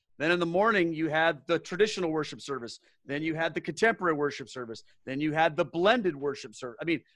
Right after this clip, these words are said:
all these different sec-, then the young adult Bible study, and the early twenties with no kids Bible study,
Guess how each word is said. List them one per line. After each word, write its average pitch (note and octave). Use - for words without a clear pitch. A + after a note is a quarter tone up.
all G3+
these A#3
different G#3
sec-, G3
then F3
the F#3
young G#3+
adult A3+
Bible E3+
study, D3
and F#3+
the F#3+
early A3
twenties A3
with G#3+
no A3
kids A3
Bible E3
study, D#3